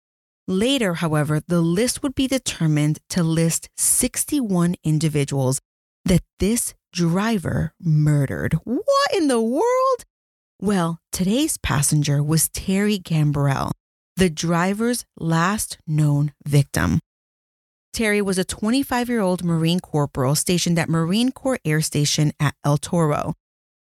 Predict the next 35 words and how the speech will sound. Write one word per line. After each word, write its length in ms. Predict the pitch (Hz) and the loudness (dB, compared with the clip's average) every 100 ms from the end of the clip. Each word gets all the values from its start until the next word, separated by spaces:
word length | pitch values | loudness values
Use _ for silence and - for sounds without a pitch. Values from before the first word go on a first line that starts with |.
| _ | _
This 400 | 175 240 285 - | 0 0 0 0
young 240 | 190 165 | 0 2
man 280 | 160 151 151 | 2 2 2
was 160 | 160 170 | 2 2
engaged 560 | 170 156 165 170 - | 0 0 0 0 -2
to 80 | - | -4
be 120 | 165 | 0
married, 440 | 165 147 139 117 151 - _ | 2 2 0 -2 -4 -8 _
so 160 | - 247 | -4 -2
he 120 | 233 | 0
had 120 | 269 | 0
a 60 | 285 | -2
lot 340 | 196 175 175 - | 0 0 0 0
of 200 | 180 160 | -2 0
life 260 | 156 160 | -2 -2
to 140 | - 143 | -2 -2
live. 400 | 151 143 - - _ _ _ _ - | 0 -2 -4 -14 _ _ _ _ -6
On 220 | 196 180 | 0 2
this 280 | 190 262 - | 2 -2 -2
day, 240 | 160 143 | -2 -2
he 160 | 151 196 | 0 0
had 180 | 175 165 | 0 0
left 220 | 185 - | -2 -2
a 40 | |
softball 540 | 233 - 160 151 156 147 | -4 0 -2 -2 -2 0
game 240 | 151 147 - _ _ | 0 0 -2 _ _
and 160 | - 220 | -4 0
was 160 | 214 - | 0 -2
hitchhiking 640 | 277 294 - 269 - 262 240 | -2 -2 -2 -2 0 0 0
to 120 | 180 | -2
a 40 | |
housewarming 640 | 170 170 160 - 156 151 139 | 0 0 -2 0 0 0 0
party. 340 | - 98 - | -2 -4 -2
And 100 | 196 | -2
remember, 380 | 233 254 226 | 0 0 0